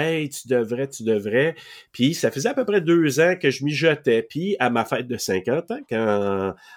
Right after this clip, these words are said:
en juillet vingt vingt, euh, ma conjointe m'a acheté, euh, entre autres, là,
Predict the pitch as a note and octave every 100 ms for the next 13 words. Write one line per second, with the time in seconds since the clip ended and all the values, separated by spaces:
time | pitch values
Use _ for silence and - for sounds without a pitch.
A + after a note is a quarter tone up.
0 | - G#2+ G2 A#2 B2 B2 G#2 A#2 D3 D3
1 | G#3+ A3 - - _ _ G#2 G#2+ G#2 G#2
2 | G#2 A2 G#2+ C#3+ D3 A#2 G#2+ - C3 C#3
3 | D#3 D#3 B2 G#2 G2+ G2 F#2 E2+ - _
4 | - G#2+ B2+ B2 A#2 F3 F3+ C3 C#3